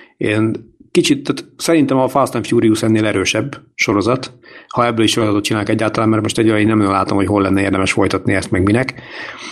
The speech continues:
Ö, de lehet, hogy az első Fast and Furious-nál se éreztük, hogy hol lenne érdemes folytatni. Mert szerintem az, szerintem valószínűleg ott erősebb azért mégiscsak van benne rendőr, meg mit tudom én, és ott volt minden, nem?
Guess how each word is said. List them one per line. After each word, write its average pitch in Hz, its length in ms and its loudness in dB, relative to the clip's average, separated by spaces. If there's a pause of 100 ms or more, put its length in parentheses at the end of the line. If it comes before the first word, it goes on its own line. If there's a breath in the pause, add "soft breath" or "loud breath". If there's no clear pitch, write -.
(520 loud breath)
Ö, 101 340 2 (920)
de 117 220 2
lehet, 113 160 0
hogy 107 80 0
az 107 100 2
első 104 220 0
Fast 101 280 -2
and 92 120 -6
Furious-nál 101 380 0
se 95 120 0
éreztük, 98 360 0
hogy 98 100 0
hol 101 120 2
lenne 98 160 0
érdemes 98 260 -2
folytatni. 110 420 2
Mert 202 640 2 (220)
szerintem 147 340 2
az, 143 100 4
szerintem 147 340 0
valószínűleg 135 460 2
ott 120 80 0
erősebb 104 280 -2
azért 110 220 0
mégiscsak 110 460 0 (380 loud breath)
van 107 160 2
benne 90 220 2
rendőr, 95 560 2
meg - 200 -4
mit - 200 -2
tudom 98 240 0
én, 107 200 4
és - 140 0
ott 117 300 2
volt 113 220 2
minden, 92 320 0
nem? 131 280 0